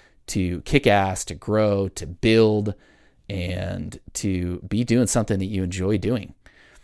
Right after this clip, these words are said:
I'm your host, Stephen Mathis, by the way, and if this is your first time listening to the show,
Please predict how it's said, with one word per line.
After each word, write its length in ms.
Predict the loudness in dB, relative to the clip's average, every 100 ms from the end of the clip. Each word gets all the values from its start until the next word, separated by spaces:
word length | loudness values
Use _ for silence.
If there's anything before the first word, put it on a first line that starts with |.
| _
I'm 140 | 2 8
your 120 | 10
host, 160 | 10 8
Stephen 280 | 6 6
Mathis, 420 | 6 6 4 0 2
by 220 | 0 2
the 80 | 2
way, 420 | 2 2 -2 -6 -4
and 240 | -2 -2
if 60 | 0
this 160 | 0
is 60 | 0
your 80 | 0
first 260 | 2 4
time 180 | 2 4
listening 380 | 2 2 2 2
to 140 | 2
the 60 | 2
show, 460 | 4 6 8 6